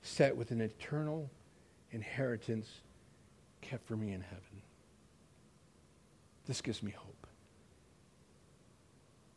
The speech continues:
Job lost everything he had, all his possessions, his children, and he did not charge God with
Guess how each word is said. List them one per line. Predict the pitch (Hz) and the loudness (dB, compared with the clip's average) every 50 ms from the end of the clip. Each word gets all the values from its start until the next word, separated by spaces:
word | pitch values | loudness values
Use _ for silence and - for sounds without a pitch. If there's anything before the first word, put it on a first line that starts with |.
| - - - - - - - - - - - - - - - - - - - - - - - - - - - - - - - - - - - - - - - - | -20 -20 -20 -20 -20 -20 -20 -20 -20 -20 -20 -20 -20 -20 -20 -20 -20 -20 -20 -20 -20 -20 -20 -20 -20 -20 -20 -20 -20 -20 -20 -20 -20 -20 -20 -20 -20 -20 -20 -2
Job | - - 160 165 156 | 4 8 8 8 8
lost | 156 143 135 139 131 - - | 6 4 2 0 0 0 0
everything | 135 135 139 123 - 139 143 | 0 0 0 0 0 0 2
he | 135 135 135 | 2 2 2
had, | 139 139 123 107 107 - - - - - - - - - - - - - - - - - - - - - - | 2 0 -2 -4 -8 -12 -16 -20 -20 -20 -20 -20 -20 -20 -20 -20 -20 -20 -20 -20 -20 -20 -20 -20 -16 -6 -2
all | 135 156 156 151 | 0 2 4 4
his | 156 131 | 4 2
possessions, | - - 131 113 - 127 131 131 - - 127 123 123 123 120 120 - - - - - - - - - - - - - - - - - - - - - - - | 2 0 -2 0 2 0 0 0 -2 -6 -6 -6 -6 -8 -10 -12 -16 -18 -20 -20 -20 -20 -20 -20 -20 -20 -20 -20 -20 -20 -20 -20 -20 -20 -20 -20 -20 -20 -10
his | - 120 107 - | -8 -8 -6 -6
children, | - - - 147 139 143 139 135 143 143 139 135 131 127 - - - - - - - - - - - - - - - - - - - - - - - - - - - - - - - - - - | -6 2 4 6 6 6 4 2 0 0 -2 -4 -6 -8 -12 -16 -20 -20 -20 -20 -20 -20 -20 -20 -20 -20 -20 -20 -20 -20 -20 -20 -20 -20 -20 -20 -20 -20 -20 -20 -20 -20 -20 -20 -20 -20 -8 -4
and | 120 120 | 0 2
he | 131 151 | 2 2
did | 135 139 147 | 2 4 4
not | 151 160 185 180 - | 6 6 6 6 2
charge | - - - 123 113 104 101 - | 0 -2 -2 0 -2 -2 -4 -4
God | - 107 107 101 110 | -4 -4 -2 -4 -4
with | 107 95 | -6 -8